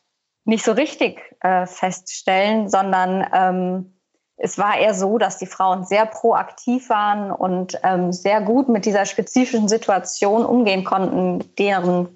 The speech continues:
den Frauen natürlich in diesem Feld begegnen, wo Männer in der Überzahl sind, jetzt rein von, zahlenmäßig und auch von der Kultur her. Und wir würden eher sagen, dass es problematisch ist, eben dieses, dieses,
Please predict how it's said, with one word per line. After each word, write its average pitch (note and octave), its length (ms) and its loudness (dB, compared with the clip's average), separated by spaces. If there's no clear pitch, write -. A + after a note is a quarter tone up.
den G#3+ 140 0
Frauen A3+ 280 0
natürlich G3 360 -2
in G3 80 -4
diesem F#3 320 -2
Feld A3 320 0
begegnen, G3 500 0
wo F#3+ 80 2
Männer G3 320 0
in F3+ 80 -2
der F3+ 140 0
Überzahl F3+ 560 0
sind, E3+ 360 -4
jetzt F3 240 -8
rein F3 200 -2
von, - 180 -14
zahlenmäßig G3+ 800 -4
und F#3+ 100 -6
auch F3+ 220 -2
von G3 120 -4
der F#3+ 120 -4
Kultur B3 380 -2
her. E3 340 -2
Und F3 400 -4
wir G#3 240 0
würden B3 220 2
eher A3 300 2
sagen, A3 260 0
dass G#3+ 140 -2
es G#3 100 -10
problematisch G#3+ 640 -4
ist, - 220 -4
eben G#3+ 300 -4
dieses, G#3+ 500 -6
dieses, G#3 420 -6